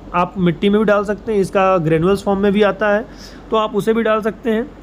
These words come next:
अगर बारिश ज़्यादा नहीं हो रही तो इस liquid, अ, form में ही इसको आप, अ, मिट्टी में मिला लें और अगर बारिश ज़्यादा हो रही है तो granules form में जो इसके, अ, आते हैं compost, seaweed granules, उसे आप यूज़ कर सकते हैं मिट्टी में,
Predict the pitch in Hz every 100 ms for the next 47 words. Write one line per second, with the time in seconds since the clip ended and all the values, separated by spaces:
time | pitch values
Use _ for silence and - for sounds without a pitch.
0 | - - - 185 185 180 180 185 175 175
1 | 185 175 226 226 240 214 202 190 190 214
2 | 196 - 190 170 156 185 185 208 233 226
3 | 180 233 214 208 202 190 180 185 160 214
4 | 208 202 208 233 254 - - - - 196
5 | 190 196 190 160 170 175 165 180 226 226
6 | 226 226 220 262 - - - 220 214 185
7 | 190 196 240 240 214 214 196 214 208 226
8 | 208 190 175 170 160 156 151 - - -
9 | - - - 160 170 208 202 202 180 233
10 | - - - - - - 202 196 214 170
11 | 180 190 240 - - - - 226 208 269
12 | 214 214 196 196 202 185 180 202 190 175
13 | 196 196